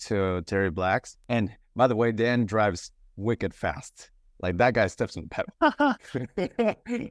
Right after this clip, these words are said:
<laughs> But, uh, I remember you said this to me. He said, "You know what, J K, like, making twenty, thirty K a month, like, I don't really need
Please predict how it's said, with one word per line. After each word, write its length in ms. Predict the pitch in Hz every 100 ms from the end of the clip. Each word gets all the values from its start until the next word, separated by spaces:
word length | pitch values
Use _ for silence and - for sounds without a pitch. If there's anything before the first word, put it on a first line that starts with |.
| _
<laughs> 100 | -
But, 140 | 131
uh, 180 | 127 117 - _ _ -
I 60 | 131
remember 300 | 139 147 143
you 200 | 123 131
said 280 | - 123
this 220 | 104 104 -
to 120 | 107
me. 180 | 95 87
He 100 | 98
said, 300 | - 107 95 _ _ -
"You 60 | 110
know 80 |
what, 80 | 123
J 160 | 120 131
K, 140 | 131
like, 260 | 107 101 _ _ _ _ _ _
making 340 | 117 135 139
twenty, 440 | 127 147 156 160 170 _ _
thirty 200 | - 127
K 100 | 127
a 40 | 131
month, 140 | 127
like, 160 | 123 95
I 60 |
don't 140 | 117 123
really 240 | 120 123
need 440 | 113 110 113 104